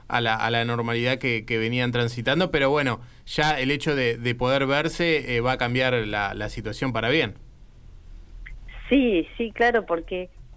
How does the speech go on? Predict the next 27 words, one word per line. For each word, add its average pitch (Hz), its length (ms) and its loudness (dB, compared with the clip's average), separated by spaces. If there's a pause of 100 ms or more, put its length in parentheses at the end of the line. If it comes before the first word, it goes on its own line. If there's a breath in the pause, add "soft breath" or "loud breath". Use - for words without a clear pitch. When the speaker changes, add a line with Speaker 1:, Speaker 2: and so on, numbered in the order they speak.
(240)
Speaker 2:
imagínate 214 720 0
que 233 120 4
todas 254 300 4
las 247 160 0
familias 220 600 0
hemos 208 260 -4
estado 190 420 2
con 170 160 0
esta 175 260 -6
situación 185 600 -2
que, 156 260 -8 (420 soft breath)
que 160 120 0
nos 160 160 0
produce 175 500 0
angustia 220 800 2 (440 soft breath)
y, 165 640 -2
quieras 196 340 2
o 175 40 -2
no, 180 160 -2
se 208 80 -2
la 175 100 2
terminamos 160 520 -2
transmitiendo 165 580 -2
a 170 80 6
ellos. 175 400 -2 (500 loud breath)
Si 175 140 -2
bien 202 640 2